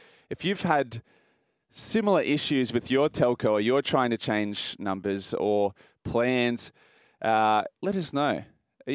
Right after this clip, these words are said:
are you getting offered better than five dollars a month for the next six months? Uh, massive show today, Brandy. You've got Usman Khawaja coming on ahead of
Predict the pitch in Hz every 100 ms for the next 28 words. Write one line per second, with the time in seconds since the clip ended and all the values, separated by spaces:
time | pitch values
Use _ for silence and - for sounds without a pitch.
0 | - 160 185 208 175 165 - 135 135 160
1 | 160 120 - 131 139 147 139 123 110 123
2 | - - 120 120 - - 117 - 113 175
3 | - - - - - 147 160 160 165 247
4 | 254 190 185 196 202 165 123 123 160 170
5 | 220 208 214 214 - 131 139 165 175 180
6 | 151 123 127 135 120 131